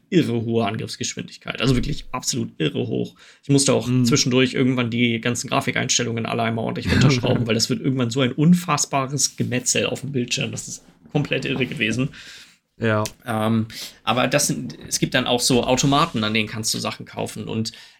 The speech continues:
Speaker 1: die verschiedenen, ich sag mal, Boni, die du einsammelst, die haben dann auch so wie in anderen Spielen Loot halt unterschiedliche Wertigkeiten von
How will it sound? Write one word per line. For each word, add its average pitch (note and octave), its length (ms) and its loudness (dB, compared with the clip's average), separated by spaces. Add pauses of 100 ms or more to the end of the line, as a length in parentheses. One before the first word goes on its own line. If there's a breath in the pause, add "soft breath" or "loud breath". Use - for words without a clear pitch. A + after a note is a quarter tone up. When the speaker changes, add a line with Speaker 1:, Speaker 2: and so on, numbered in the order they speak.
(120)
Speaker 1:
die A#2+ 180 6
verschiedenen, B2 1120 2
ich - 120 -8
sag A2+ 160 2
mal, A2+ 80 2
Boni, D3+ 320 6
die D3+ 100 4
du C3+ 120 2
einsammelst, C3 580 0
die B2 160 4
haben A#2+ 100 2
dann A2+ 140 2
auch A2+ 180 0
so B2 240 0
wie A#2+ 140 0
in A2 240 0
anderen A2+ 340 2
Spielen A2 400 -2
Loot A#2 380 -2
halt B2 160 -2
unterschiedliche A#2 680 -4
Wertigkeiten A2 680 -4
von A2+ 400 -2